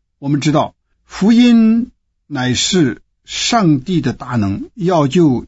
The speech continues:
一切相信的，包括西方人，也包括东方人。我们感谢上帝，他在满清时代就派了马礼逊先生和他的师母到中国来传道。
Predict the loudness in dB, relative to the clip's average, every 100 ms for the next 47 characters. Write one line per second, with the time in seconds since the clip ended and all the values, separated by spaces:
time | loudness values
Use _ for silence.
0 | _ -4 -2 -2 0 0 0 0 0 0
1 | -2 -2 -8 _ _ _ _ -10 -2 -2
2 | 2 2 4 4 2 0 -8 _ _ -4
3 | 0 0 0 -2 0 -2 0 0 0 0
4 | 0 0 0 -6 _ _ _ _ _ -6
5 | -4 -2 -2 0 0 2 2 0 -2 -8
6 | _ _ _ _ _ -6 0 0 2 0
7 | -2 -6 -12 _ _ _ _ _ -4 0
8 | 0 2 0 2 0 0 0 -4 _ _
9 | _ _ -4 -4 -4 -2 0 0 0 0
10 | 0 2 2 0 0 0 2 2 2 2
11 | 2 -2 -10 _ _ _ -8 -4 -2 0
12 | 0 2 2 2 0 0 2 2 2 0
13 | -2 -4 -6 -6 -4 -2 -4